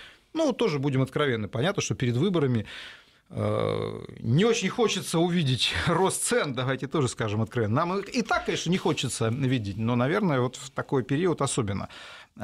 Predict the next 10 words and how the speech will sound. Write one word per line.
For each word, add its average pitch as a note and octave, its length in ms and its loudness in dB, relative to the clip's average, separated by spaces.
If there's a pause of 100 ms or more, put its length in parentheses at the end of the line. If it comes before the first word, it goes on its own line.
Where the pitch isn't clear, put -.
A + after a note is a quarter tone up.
Поэтому, D#3 340 0
да, C#4+ 240 2
были A#3 380 0 (260)
приняты, D#3 400 2
э, A#2 640 -2
страховочные C#3+ 640 2
меры A#3+ 340 2
перед C#3+ 280 0
началом, A2+ 580 0
э, G#2+ 180 -6